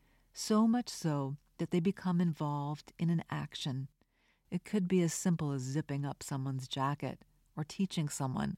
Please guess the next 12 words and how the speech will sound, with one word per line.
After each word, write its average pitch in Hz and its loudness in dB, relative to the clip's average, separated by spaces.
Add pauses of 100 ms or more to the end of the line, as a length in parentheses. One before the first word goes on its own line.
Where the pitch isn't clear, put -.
a 151 0
letter 147 -2
from 131 -6
the 135 -2
alphabet, 143 -4 (600)
but 156 -2
enough 175 0
to - -8
show 143 -4 (260)
that 160 -4
they 160 2
have 160 0